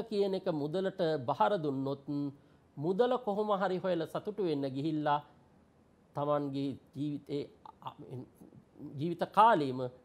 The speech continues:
ඉත-, එතනින් එහාට විඳින්න තියෙන සතුට නැති කරගන්නවා. අපි එකක් මතක තියාගන්න ඕන. මේ ජීවන රංගමඩලේ මොන රංගපෑම් කළත් අවසානයේ ගිල වැටෙන තැනක් තියෙනවා.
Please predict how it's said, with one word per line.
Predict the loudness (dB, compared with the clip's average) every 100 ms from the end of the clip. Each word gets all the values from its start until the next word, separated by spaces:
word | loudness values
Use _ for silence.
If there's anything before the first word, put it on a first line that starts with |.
| -20 -18 -14
ඉත-, | -10 -10
එතනින් | -4 -2 0 0
එහාට | 0 2 0
විඳින්න | -2 -2 -2 -2 -4
තියෙන | -6 -8
සතුට | -10 -8
නැති | -8 -10
කරගන්නවා. | -12 -14 -14 -16 -20 -20 -20 -20 -20 -4
අපි | -4 0
එකක් | 0 0 -2
මතක | 0 -2 -2
තියාගන්න | -4 -2 -2 -2 -6 -8
ඕන. | -10 -14 -20 _ _ -8
මේ | -4 -4
ජීවන | 0 0 2 4
රංගමඩලේ | 4 2 2 2 2 0
මොන | 0 0
රංගපෑම් | 0 0 -2 -2 -2 -4
කළත් | -4 -4 -2
අවසානයේ | -2 -2 -2 -2 -2
ගිල | -2 -2
වැටෙන | -4 -4 -6
තැනක් | -4 -6 -8
තියෙනවා. | -16 -18 -18